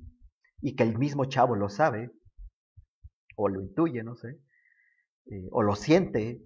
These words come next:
y solo hace, se lo recuerda mucho su, su, ahí está la mamá de la chica para recordárselo. Pero es, son más esas cosas que están como que, eh, que funcionan como guiños, que no están vi-, del, de, de, del todo,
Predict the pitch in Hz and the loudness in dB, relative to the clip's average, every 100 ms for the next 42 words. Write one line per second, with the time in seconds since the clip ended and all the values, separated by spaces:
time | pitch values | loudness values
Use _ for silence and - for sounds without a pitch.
0 | - 110 104 117 120 139 113 110 110 98 | -10 -6 0 2 4 4 4 2 -10 -10
1 | - 107 104 107 131 127 120 117 120 123 | -4 -2 0 2 4 4 4 2 -2 -4
2 | 123 98 95 - - 98 92 92 - - | -4 -6 -8 -12 -18 -16 -16 -18 -18 -18
3 | - - 120 120 - 139 131 107 104 113 | -16 0 0 0 6 8 8 6 0 0
4 | 113 101 98 - - 101 98 104 113 117 | 0 -2 -4 -8 -6 -4 -2 -2 -2 0
5 | 143 123 107 - _ _ - _ _ _ | 0 -2 -10 -14 _ _ -20 _ _ _
6 | _ _ _ _ 139 165 175 - 120 185 | _ _ _ _ 4 4 2 -10 0 2
7 | 202 208 202 185 202 - 160 175 - 120 | 4 2 0 -4 -4 -2 0 -2 -2 -6
8 | - 131 151 156 123 - - 101 98 98 | 0 -2 0 -2 -2 -4 -6 -4 -4 -6
9 | - _ _ _ - 98 98 98 101 117 | -18 _ _ _ -12 -6 -4 -4 -4 -4
10 | 127 120 147 151 - 110 107 127 139 131 | -2 -2 0 0 -2 -2 -2 -4 -4 -6
11 | 123 143 127 - 101 120 - 143 139 120 | -6 -8 -18 -14 -10 -10 -4 -2 -2 -4
12 | 120 - 110 - - - 113 - _ 113 | -8 -2 -2 -2 -10 -4 -4 -4 _ -6
13 | 104 - 107 101 104 120 127 120 113 | -6 -2 -4 -4 2 4 6 6 4